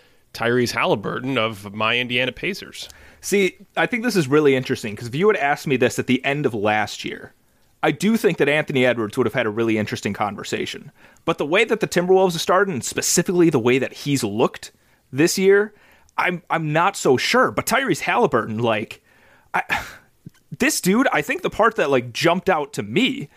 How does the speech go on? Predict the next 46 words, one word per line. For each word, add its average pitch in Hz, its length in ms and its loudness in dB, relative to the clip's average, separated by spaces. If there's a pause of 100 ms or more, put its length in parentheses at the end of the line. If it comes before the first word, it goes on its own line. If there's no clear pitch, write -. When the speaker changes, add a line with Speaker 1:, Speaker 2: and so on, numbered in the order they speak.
(320)
Speaker 2:
is 214 140 0
the 208 200 2 (140)
way 185 380 0
that 208 140 0
he's 220 200 0
able 254 180 2
to 202 80 0
create 170 640 2
so 247 360 2
many 247 280 0
shots, 160 480 0
so 233 200 2
many 277 260 0
efficient 208 560 -2
shots - 580 -2 (360)
for 170 380 4
his 139 180 -2
teammates. 180 440 0
And 208 80 4
there's 311 180 2
not 147 280 2
a 165 40 0
lot 147 200 4
of 127 60 -10
creation 131 480 0
juice, - 380 -14
right? 123 240 2 (300)
Obviously, 226 440 0
like, 135 180 4
Mathurin 147 680 0
has 135 180 -2
exploded 147 720 0
on 160 160 4
the 160 40 -2
scr-, - 300 0
on 143 220 4
the 143 80 0
scene. 160 280 2
We 139 120 4
can 156 100 0
talk 147 240 2
about 110 180 -2
him 147 140 2
in 120 80 0
a 135 60 2
second. - 340 -4